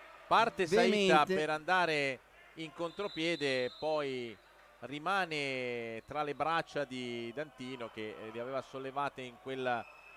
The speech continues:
Speaker 1: frangente.
Speaker 2: Vediamo gli arbitri
Speaker 1: Ma gli arbitri
Speaker 2: scambiarsi.
Speaker 1: non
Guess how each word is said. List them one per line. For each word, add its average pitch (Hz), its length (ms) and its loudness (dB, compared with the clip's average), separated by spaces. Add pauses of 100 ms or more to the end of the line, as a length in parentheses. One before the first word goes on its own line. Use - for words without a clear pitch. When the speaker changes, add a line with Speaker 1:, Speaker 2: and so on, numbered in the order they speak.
(200)
Speaker 1:
frangente. 139 960 -2 (480)
Speaker 2:
Vediamo 156 400 -4
gli 165 100 0
arbitri 156 840 -2 (1400)
Speaker 1:
Ma 139 140 -10
gli 147 100 -8
arbitri 131 600 -6
Speaker 2:
scambiarsi. 147 1500 -4
Speaker 1:
non 127 560 -10